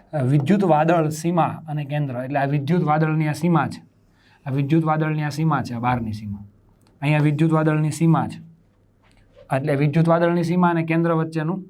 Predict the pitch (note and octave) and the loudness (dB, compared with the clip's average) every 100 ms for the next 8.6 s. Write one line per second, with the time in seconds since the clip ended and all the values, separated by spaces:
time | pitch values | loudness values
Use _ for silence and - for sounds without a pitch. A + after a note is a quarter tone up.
0 | - C#3+ B2+ G#2+ - - _ _ _ B2+ | -6 -4 -4 -8 -16 -20 _ _ _ -6
1 | C3 D#3 D#3 D3 D3 D3 D3 D3 D#3 D#3+ | -2 0 0 0 2 0 0 0 0 2
2 | F#3 - - - _ _ _ _ _ _ | 2 -2 -14 -20 _ _ _ _ _ _
3 | - B2+ B2+ C#3 D3 D3+ D3 C3 C#3 C3 | -10 -6 -4 -2 0 2 2 -2 -2 0
4 | D#3 D#3+ - - - C3+ D3+ A#2+ A#2+ A#2 | 0 -4 -20 -20 -4 0 2 2 -2 -4
5 | D3 C3+ C3 C3 A2+ A#2+ D3 - - _ | -6 -6 -6 -6 -8 -8 -10 -12 -20 _
6 | G#2+ A2 A2 A2 C3+ - - - G2+ E2 | -6 -4 -4 -4 -6 -8 -18 -6 -4 -4
7 | - - - _ - - B2 C3 C#3 - | -8 -14 -20 _ -20 -2 0 2 0 -8
8 | - - - B2 B2 | -20 -10 -2 -2 -2